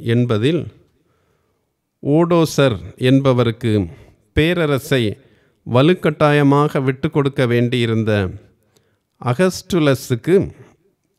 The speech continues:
இந்த எட்டியை உருவகமாக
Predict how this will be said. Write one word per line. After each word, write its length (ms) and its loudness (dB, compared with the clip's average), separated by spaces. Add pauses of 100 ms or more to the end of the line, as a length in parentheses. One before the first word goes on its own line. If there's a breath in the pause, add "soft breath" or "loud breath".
(100)
இந்த 280 2 (100)
எட்டியை 540 2 (1700)
உருவகமாக 920 2